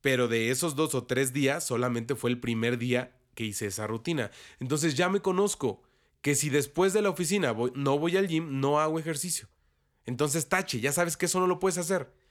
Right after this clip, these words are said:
Entonces, con tantito que te distraigas, pierdes realmente el interés de las cosas. ¿Y cómo vas a retomar el interés de las cosas?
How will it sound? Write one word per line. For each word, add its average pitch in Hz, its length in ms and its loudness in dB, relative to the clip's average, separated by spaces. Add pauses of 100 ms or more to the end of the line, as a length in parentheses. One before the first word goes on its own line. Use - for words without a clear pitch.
(300)
Entonces, 135 420 0
con 156 220 0
tantito 170 460 -2
que 196 80 -4
te 196 160 0
distraigas, 190 760 0 (580)
pierdes 160 520 2
realmente 139 640 0
el 120 80 0
interés 113 420 0
de 123 80 0
las 135 180 -2
cosas. 190 460 -4 (800)
¿Y 180 180 0
cómo 226 420 2
vas 180 280 2
a 190 60 2
retomar 147 480 2
el 143 120 0
interés 120 380 -2
de 123 80 0
las 110 160 -6
cosas? 185 440 -6